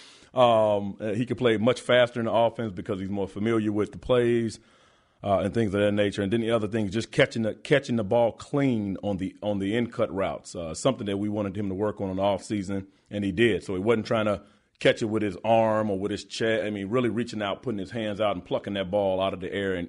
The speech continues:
so he can ke-, keep on running and catching out of the back door. Um, he's a guy who's always been able to track the ball well. As that ball's in the air and he's running thirty, forty, five, fifty yards down the field, he's able to run and continue to track it. Uh, <clears throat> and I,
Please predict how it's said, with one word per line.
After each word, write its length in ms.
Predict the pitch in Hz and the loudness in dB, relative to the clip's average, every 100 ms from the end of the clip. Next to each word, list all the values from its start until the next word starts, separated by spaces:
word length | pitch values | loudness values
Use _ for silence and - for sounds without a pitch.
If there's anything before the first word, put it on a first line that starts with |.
| - | -8
so 160 | 98 | -6
he 100 | 92 | -6
can 140 | 101 87 | -6 -8
ke-, 240 | - 120 | -6 -6
keep 200 | - 127 | -4 -2
on 200 | 107 98 | -2 -2
running 200 | 104 95 | -2 -2
and 80 | 90 | -4
catching 300 | - 110 98 | -2 -2 -2
out 140 | 90 | -2
of 80 | 85 | -2
the 60 | 85 | -2
back 260 | 92 87 | -2 -2
door. 340 | 82 95 87 - _ _ _ _ | -4 -4 -4 -6 _ _ _ _
Um, 440 | 90 90 82 76 | -4 -2 -2 -2
he's 160 | 101 101 | -4 -4
a 40 | |
guy 260 | 82 110 110 | 2 4 4
who's 200 | 110 87 | 2 -4
always 540 | 101 117 127 113 104 | 2 4 6 4 -2
been 180 | 90 101 | -2 -2
able 160 | 104 95 | -2 -2
to 80 | 87 | -6
track 380 | - 120 120 | 0 0 2
the 80 | 127 | -2
ball 280 | 117 120 120 | 2 2 2
well. 360 | 131 131 131 - _ _ _ _ - | 2 2 0 -6 _ _ _ _ -12
As 80 | 92 | -2
that 140 | 107 | 0
ball's 320 | 101 117 110 | 6 6 4
in 60 | 107 | 0
the 140 | 101 | -2
air 220 | 120 123 117 | 2 4 2
and 100 | 113 | 0
he's 120 | 95 | -2
running 260 | 120 113 | -2 -2
thirty, 300 | 95 123 113 | 0 2 2
forty, 360 | 107 135 131 107 | -2 -2 0 -2
five, 420 | - 120 120 107 | 0 2 4 0
fifty 260 | - 123 113 | 0 -6 0
yards 300 | 113 113 101 | 2 2 2
down 200 | 110 104 | 0 -2
the 40 | 92 | -4
field, 640 | - 147 131 101 95 98 _ _ _ _ | 0 2 4 2 -2 -6 _ _ _ _
he's 180 | 123 110 | -2 2
able 180 | 117 101 | 2 0
to 40 | |
run 320 | 98 117 110 | -2 0 0
and 80 | 92 | -2
continue 380 | 101 90 135 113 | -10 -6 -4 -4
to 80 | 92 | -6
track 440 | - 123 107 - | 0 2 2 0
it. 140 | - - | -12 -14
Uh, 340 | 98 90 82 - | -12 -10 -12 -16
<clears throat> 100 | _ - | _ -2
and 400 | - - 98 | 0 0 -2
I, 140 | 104 | 0